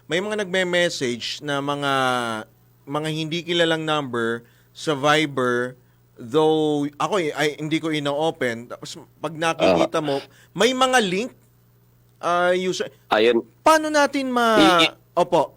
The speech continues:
Speaker 1: paano natin mahaharang yung mga ganun? Ah, I don't know kung yan ba ay, ah, scam or, ah, pi-, ah,
Speaker 2: Ah.
Speaker 1: phishing activity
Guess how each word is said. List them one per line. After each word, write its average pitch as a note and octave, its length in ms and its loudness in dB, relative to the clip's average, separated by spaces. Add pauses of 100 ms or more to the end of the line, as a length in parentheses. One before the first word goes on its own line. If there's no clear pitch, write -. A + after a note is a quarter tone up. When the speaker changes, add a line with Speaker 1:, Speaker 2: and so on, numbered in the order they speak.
(160)
Speaker 1:
paano B3 260 4
natin C4 340 2
mahaharang E3+ 1500 4
yung E3 160 -4
mga D#3 260 -2
ganun? C3 360 -2
Ah, C3 400 0 (460)
I D3+ 120 0
don't F3 140 0
know G3+ 160 0
kung D#3 240 -4
yan D3 240 0
ba E3 240 4
ay, B2+ 400 -4 (220)
ah, G#2+ 400 -4
scam C#3 680 -4
or, A#2+ 160 -4 (140)
ah, G#2 340 -4 (640)
pi-, B2 240 -6
ah, G#2+ 240 4
Speaker 2:
Ah. - 0 -
Speaker 1:
phishing C3+ 320 -6
activity C3+ 720 -6